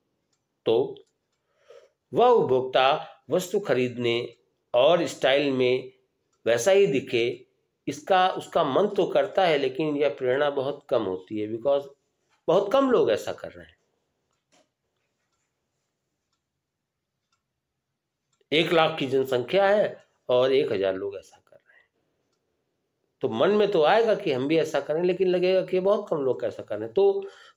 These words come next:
करने की प्रेरणा तो होगी, लेकिन बहुत कम होगी। कुछ उपभोक्ता इसे खरीदेंगे भी। ऐसे में चित्र के अनुसार जो मांग डी ट्वेंटी है, ट्वेंटी मीन्स,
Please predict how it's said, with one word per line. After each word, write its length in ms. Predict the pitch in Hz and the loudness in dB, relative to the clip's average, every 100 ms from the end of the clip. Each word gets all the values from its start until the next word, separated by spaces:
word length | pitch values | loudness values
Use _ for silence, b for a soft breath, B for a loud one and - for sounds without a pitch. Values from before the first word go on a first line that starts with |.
| _ - | _ 0
करने 260 | 156 180 | 2 2
की 140 | 214 208 | 0 -2
प्रेरणा 380 | 208 156 180 220 | 0 2 2 2
तो 160 | 214 | 0
होगी, 260 | 160 196 196 | 2 2 2
लेकिन 280 | 160 156 156 | 0 -2 -2
बहुत 260 | 165 175 | -2 -4
कम 140 | - 202 | -2 0
होगी। 300 | 117 90 - _ _ _ _ _ _ _ b b b | -2 -6 -12 _ _ _ _ _ _ _ b b b
कुछ 200 | 240 240 | -2 0
उपभोक्ता 760 | 226 170 160 180 196 196 - - _ - | 2 2 0 2 2 2 -2 -14 _ -14
इसे 200 | 120 117 | -4 -4
खरीदेंगे 520 | 113 98 95 139 160 | -4 -8 -6 -4 -4
भी। 200 | 160 180 - _ _ _ _ _ _ _ _ b b - | -8 -12 -16 _ _ _ _ _ _ _ _ b b -4
ऐसे 320 | 143 156 214 | 0 0 2
में 280 | 196 117 - - _ _ _ _ _ _ _ _ _ _ _ _ - | 0 0 -4 -18 _ _ _ _ _ _ _ _ _ _ _ _ -4
चित्र 280 | 220 202 | 0 2
के 80 | 175 | 2
अनुसार 640 | 156 135 - 127 131 - - _ _ _ _ _ - | 0 0 0 0 0 -4 -18 _ _ _ _ _ -4
जो 180 | 117 | 0
मांग 360 | 127 127 139 143 - - - | 2 2 2 0 -4 -14 -18
डी 280 | 123 139 170 | -8 -4 -2
ट्वेंटी 480 | - 143 143 165 | -2 -2 0 -2
है, 180 | 147 90 | -2 -4
ट्वेंटी 400 | - 123 127 156 | -4 -4 -2 -2
मीन्स, 540 | 135 156 214 208 - | -2 0 -2 -6 -16